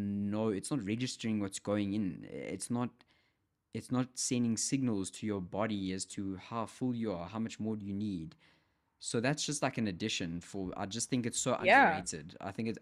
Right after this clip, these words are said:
Speaker 1: and I forget about it all the time. I have to keep reminding myself, even when I'm eating big, juicy steaks, it's still not ideal to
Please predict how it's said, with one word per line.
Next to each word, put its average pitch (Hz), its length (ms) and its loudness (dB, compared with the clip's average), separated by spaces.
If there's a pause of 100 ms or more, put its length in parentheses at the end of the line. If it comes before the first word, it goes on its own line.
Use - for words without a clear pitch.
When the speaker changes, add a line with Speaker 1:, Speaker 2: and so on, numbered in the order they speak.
(120)
Speaker 1:
and 131 200 2
I 139 220 6
forget 123 260 2
about 113 220 4
it 87 40 -2
all 107 80 -2
the 104 100 0
time. 82 340 -4
I 101 80 -4
have 107 140 -4
to 107 80 -8
keep 104 200 -4
reminding 95 280 -2
myself, 85 420 -6
even 123 240 4
when 120 80 4
I'm 113 120 2
eating 110 340 0
big, 104 220 -2
juicy 104 300 -4
steaks, 90 500 -4 (540)
it's - 140 -4
still 113 240 0
not 107 220 2
ideal 98 500 -2
to 92 420 -4